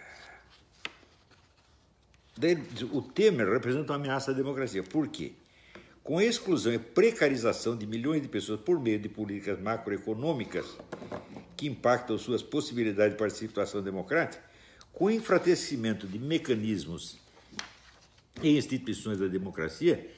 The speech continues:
exército na rua, manipulação do judiciário, censura de professores universitários,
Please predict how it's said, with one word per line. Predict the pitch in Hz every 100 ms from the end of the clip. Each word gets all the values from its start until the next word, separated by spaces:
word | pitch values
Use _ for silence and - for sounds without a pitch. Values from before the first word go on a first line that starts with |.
| - -
exército | 135 104 147 170 147
na | 113 95
rua, | 147 156 - - -
manipulação | 143 175 170 147 143 110 143
do | 135
judiciário, | 120 107 85 135 156 120 - -
censura | - 196 185 - 247
de | 240
professores | 185 180 143 127 180
universitários, | 147 131 117 107 87 170 190